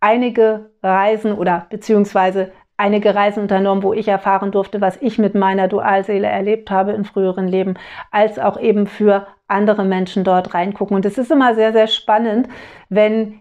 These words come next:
ich jemanden habe in der Rückführung, äh, oder im Coaching, wo ich sehe, ja, da ist eine Dualseele und die haben sich auch schon getroffen, dann ist das immer sehr, sehr spannend, in die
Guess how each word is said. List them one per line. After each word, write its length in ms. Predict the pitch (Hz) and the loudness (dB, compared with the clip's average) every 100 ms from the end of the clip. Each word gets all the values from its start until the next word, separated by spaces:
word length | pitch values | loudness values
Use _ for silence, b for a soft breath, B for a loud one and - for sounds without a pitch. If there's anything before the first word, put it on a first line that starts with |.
| - | -10
ich 160 | 214 214 | -8 0
jemanden 560 | 220 214 208 208 202 | 2 4 2 0 0
habe 500 | 196 202 208 208 208 214 B B _ _ 214 | 2 0 2 0 -2 -8 B B _ _ 2
in 280 | 214 208 | 2 4
der 180 | 202 190 | 4 4
Rückführung, 720 | 214 214 220 208 202 196 196 233 254 | 2 0 2 4 4 2 0 -4 0
äh, 240 | 208 202 196 | 2 4 2
oder 300 | 202 202 202 | 2 0 0
im 100 | 190 | 0
Coaching, 560 | 214 214 220 208 196 | 2 0 0 0 2
wo 140 | 202 196 | 2 4
ich 320 | 190 - - | 2 -2 -10
sehe, 400 | 196 208 220 220 | -2 2 4 2
ja, 360 | 202 185 196 214 | 0 2 2 2
da 100 | 196 | 0
ist 340 | 214 214 - | -2 -6 -4
eine 220 | 208 202 196 | -2 0 0
Dualseele 600 | 208 190 202 214 214 190 | 0 0 2 2 0 0
und 140 | 196 | -2
die 100 | 180 | -2
haben 240 | 185 220 | 0 0
sich 180 | 208 190 | -2 -4
auch 100 | 190 | -6
schon 160 | - 185 | -4 -4
getroffen, 460 | 196 - 214 214 | -4 -2 -4 -2
dann 140 | 180 185 | -4 -4
ist 160 | 185 | -6
das 120 | 214 220 | -8 -4
immer 240 | 185 185 | -4 -2
sehr, 560 | 175 170 220 240 214 185 | -4 2 4 6 4 2
sehr 160 | 185 | -4
spannend, 400 | 180 - 185 190 | -4 -2 -2 0
in 120 | 196 | -2
die 220 | 196 190 | -2 -4